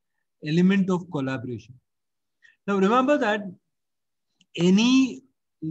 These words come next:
any list made by any individual or by any organization on what are important skills that are required for today's managers, you will find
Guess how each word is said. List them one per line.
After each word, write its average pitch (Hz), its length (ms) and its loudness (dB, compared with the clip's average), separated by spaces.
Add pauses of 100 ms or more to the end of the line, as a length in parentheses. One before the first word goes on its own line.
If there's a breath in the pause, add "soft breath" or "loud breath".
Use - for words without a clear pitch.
(220)
any 190 300 2
list 190 420 0
made 165 320 0
by 180 300 -4
any 214 260 0
individual 185 640 2
or 156 140 0
by 135 160 -6
any 165 200 0
organization 170 960 0 (540)
on 180 400 0
what 220 400 0
are 202 260 2 (120)
important 202 680 0
skills 202 540 -2
that 180 180 -2
are 170 200 0
required 170 720 0 (580)
for 160 460 -2
today's 202 420 0
managers, 160 800 -2 (400)
you 226 180 2
will 277 220 2
find 180 420 -2